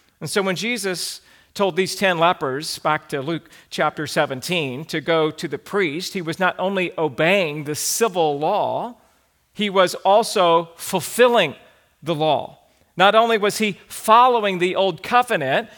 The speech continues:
he was also pointing to the new covenant. The fact that Christ was here, the fact that the social law of the old covenant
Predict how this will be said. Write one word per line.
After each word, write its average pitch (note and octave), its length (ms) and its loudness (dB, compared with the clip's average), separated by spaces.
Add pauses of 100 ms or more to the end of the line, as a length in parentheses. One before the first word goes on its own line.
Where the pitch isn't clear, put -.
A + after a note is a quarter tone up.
(160)
he A3 140 -2
was G3+ 260 2
also G3+ 920 2 (240)
pointing G#3 680 0
to G#3+ 560 0 (160)
the F3+ 180 2
new A3+ 220 2
covenant. E3 480 -2 (800)
The F#3 100 2
fact A3 380 4
that - 340 2
Christ B3 460 2
was A3+ 180 -2
here, A#3 400 -2 (480)
the G3+ 100 4
fact A#3+ 400 4
that G#3 220 6 (140)
the G3 100 2
social A#3+ 480 2
law G#3+ 180 6
of G3+ 80 2
the G3+ 120 4
old A3 220 4
covenant G3 540 2